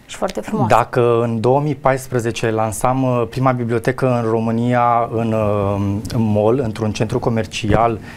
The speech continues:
Speaker 2: și cele mai multe biblioteci în aer liber din parcurile din orașul Constanța,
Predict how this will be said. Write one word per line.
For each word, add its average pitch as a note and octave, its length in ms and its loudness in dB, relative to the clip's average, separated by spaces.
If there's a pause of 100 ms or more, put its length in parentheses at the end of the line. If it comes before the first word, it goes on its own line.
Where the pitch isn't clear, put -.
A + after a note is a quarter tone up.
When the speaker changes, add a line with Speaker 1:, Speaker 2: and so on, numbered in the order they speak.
(140)
Speaker 2:
și A2 480 0
cele C#3 200 4
mai C#3 120 4
multe B2+ 520 2
biblioteci A2+ 540 0
în A#2 80 -2
aer A2 220 4
liber B2+ 320 0
din A2+ 180 -4
parcurile B2 460 0
din G#2 180 -2
orașul A#2 380 -2
Constanța, A2 800 2